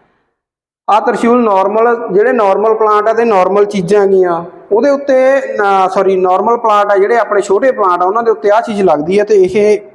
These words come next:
ਕਾਮਯਾਬ ਵੀ ਹੈਗੀ ਹੈ। ਬਸ ਜੇ ਬਿਜਲੀ ਬੁਜਲੀ ਡਿੱਗਦੀ ਹੈ ਤਾਂ ਇਹਨੂੰ ਰੋਕ ਲੈਂਦਾ ਹੈ। ਇਹ ਦੋ ਮੀਟਰ, ਡੇਢ ਮੀਟਰ, ਤਿੰਨ ਮੀਟਰ ਸਾਰਿਆਂ 'ਚ ਹੀ ਆਉਂਦਾ ਸਾਈਜ਼।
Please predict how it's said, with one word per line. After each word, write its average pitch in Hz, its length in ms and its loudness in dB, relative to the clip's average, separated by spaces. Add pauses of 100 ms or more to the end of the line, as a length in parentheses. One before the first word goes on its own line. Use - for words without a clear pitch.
ਕਾਮਯਾਬ 196 520 2
ਵੀ 208 160 -2
ਹੈਗੀ 226 260 0
ਹੈ। 226 100 0
ਬਸ 202 300 -4
ਜੇ 208 120 -2
ਬਿਜਲੀ 180 300 0
ਬੁਜਲੀ 196 260 0
ਡਿੱਗਦੀ 180 320 0
ਹੈ 196 40 2
ਤਾਂ 202 100 0
ਇਹਨੂੰ 214 240 0
ਰੋਕ 160 260 -2
ਲੈਂਦਾ 135 240 0
ਹੈ। 131 140 -8 (560)
ਇਹ 233 140 2
ਦੋ 202 300 2
ਮੀਟਰ, 214 380 0
ਡੇਢ 202 220 0
ਮੀਟਰ, 233 320 -4
ਤਿੰਨ 208 340 -2
ਮੀਟਰ 208 260 0 (640)
ਸਾਰਿਆਂ 220 360 0
'ਚ 254 100 -2
ਹੀ 269 80 2
ਆਉਂਦਾ 160 260 2
ਸਾਈਜ਼। 143 360 -2